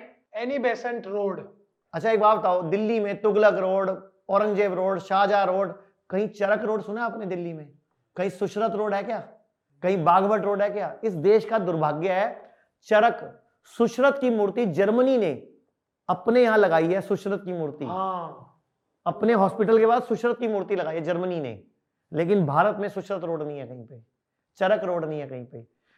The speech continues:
Speaker 2: अच्छा, एक बात बताओ,
Speaker 1: जिनको नहीं पता, सुश्रुत ऋषि और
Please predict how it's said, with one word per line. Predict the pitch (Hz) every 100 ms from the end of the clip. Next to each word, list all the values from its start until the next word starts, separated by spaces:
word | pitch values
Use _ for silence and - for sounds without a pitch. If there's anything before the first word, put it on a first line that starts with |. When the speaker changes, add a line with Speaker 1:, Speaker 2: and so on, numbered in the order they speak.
| _
Speaker 2:
अच्छा, | - 226
एक | 214
बात | 202 202
बताओ, | 160 127 - _ _ -
Speaker 1:
जिनको | 190 220 262
नहीं | 214 214
पता, | 240 214 214 240 - -
सुश्रुत | - 233 240 262 262 - 226
ऋषि | 185 202 214 240
और | 214 208 202 196 185